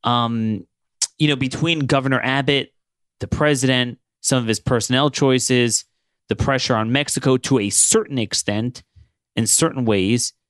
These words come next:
we're on the cusp of making progress. But if we walk away, nothing will change at this point. Gotta drive it home.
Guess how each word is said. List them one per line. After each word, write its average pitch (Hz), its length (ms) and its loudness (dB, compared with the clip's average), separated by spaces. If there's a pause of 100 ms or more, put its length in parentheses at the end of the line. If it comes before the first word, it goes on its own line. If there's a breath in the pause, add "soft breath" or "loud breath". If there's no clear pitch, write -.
(1700)
we're 151 140 2
on 165 80 -2
the 143 100 -6
cusp - 420 -4
of 135 120 0
making 135 320 -4
progress. 143 520 -4
But 127 140 0
if 120 100 -4
we 135 80 4
walk 147 300 2
away, 131 460 0 (480)
nothing 131 300 -2
will 98 140 0
change 117 360 0
at 95 80 -2
this 85 160 -4
point. - 340 -10 (1900)
Gotta 120 160 0
drive 120 320 2
it 127 60 0
home. 131 440 0